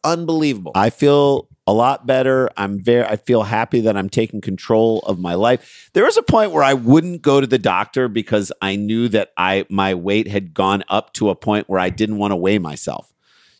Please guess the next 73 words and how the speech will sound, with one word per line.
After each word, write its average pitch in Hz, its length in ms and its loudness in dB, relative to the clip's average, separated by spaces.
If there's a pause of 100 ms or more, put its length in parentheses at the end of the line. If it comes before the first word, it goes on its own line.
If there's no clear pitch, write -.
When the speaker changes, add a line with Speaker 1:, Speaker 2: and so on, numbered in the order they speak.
Speaker 2:
You 117 80 2
Speaker 1:
It's - 100 0
not 117 80 4
Speaker 2:
can't 240 140 2
Speaker 1:
good. 143 60 4
Speaker 2:
not 151 220 0
go 160 140 4
to 135 80 2
the, 120 240 2
that's 151 260 0
dumb. 120 460 -2
That's 131 240 0
stupid. - 480 -2
Speaker 1:
So 107 200 -2
good 135 220 -2
for - 140 -6
you. - 260 -8
Speaker 2:
So 95 220 -10
I 87 100 -2
feel 98 220 -6
better. 58 320 -12
Uh, 98 360 4
all 110 120 2
right. 82 180 -2 (100)
Hopefully 104 360 0
you 101 80 2
guys 95 280 2
are 82 60 -14
taking 87 300 -2
control 95 340 2
of 92 60 4
your 92 100 2
lives 87 380 -2
and 78 100 -12
feeling 85 320 -4
good 87 140 0
about 80 240 -4
yourselves. 101 480 0
Speaker 1:
Now's 170 40 -6
a 147 60 -6
good 165 140 2
time 156 260 0
to 147 80 0
do 147 160 0
all 98 140 0
that 78 200 -10
stuff 71 300 -6
Speaker 2:
Right. 165 160 4
Speaker 1:
while - 80 0
we 95 80 -2
Speaker 2:
It's - 60 0
Speaker 1:
have - 80 2
Speaker 2:
like, 135 100 0
I'm 135 60 -4
Speaker 1:
time. 117 140 0
Speaker 2:
not 165 100 -2
eating 156 240 0
out, 135 360 0
so - 180 -4
I 110 80 0
might 120 160 0
as 123 120 -2
well 117 140 0
control 110 360 -4
what 110 120 2
I 104 60 2
eat. 110 440 -4
We 160 100 4
can 180 120 0
all 208 180 4
do, 233 300 -2
we 170 160 0
can, 180 240 -10